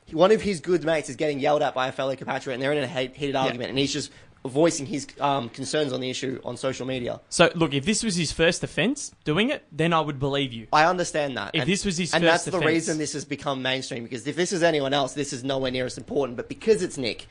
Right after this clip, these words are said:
Speaker 1: this becomes a massive deal, because this isn't his first offence. This is
Speaker 2: No.
Speaker 1: his fourteenth and fifteenth offence.
Speaker 2: No, and that's exactly right. And this is where I, I'm just gonna say my piece here, because I've, I've been holding my tongue on him for so long,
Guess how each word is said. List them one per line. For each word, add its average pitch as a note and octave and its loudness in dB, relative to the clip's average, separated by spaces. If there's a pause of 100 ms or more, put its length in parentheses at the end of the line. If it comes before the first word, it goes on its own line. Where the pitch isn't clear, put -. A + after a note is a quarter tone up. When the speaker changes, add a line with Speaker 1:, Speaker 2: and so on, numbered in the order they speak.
(140)
Speaker 1:
this D3+ 0
becomes C#3+ -2
a B2+ -4
massive C3 -4
deal, C#3 0
because A#2 -4
this D#3 0
isn't C#3+ 0
his A#2+ -6
first A#2+ 0
offence. B2 -2
This C#3 -8
is A#2 -4
Speaker 2:
No. A3 8
Speaker 1:
his D#3 -6 (100)
fourteenth D3+ 0
and B2 -8
fifteenth B2+ -4
offence. - -10
Speaker 2:
No, - -2 (100)
and D#3 2
that's D#3+ 2
exactly D3 2
right. B2+ 0
And C3+ -4
this E3+ 0
is E3 -4
where C#3+ 4 (360)
I, D#3+ 8
I'm E3+ 6
just F#3+ 6
gonna G#3+ 8
say E3+ 8
my C#3 4
piece B2+ -2
here, A#2+ -10
because B2+ -2
I've, C3+ 0
I've C#3 0
been D3 0
holding F3 0
my C3+ 2
tongue B2+ -2
on B2 -2
him A#2+ -4
for B2+ -10
so D#3 2
long, B2+ -4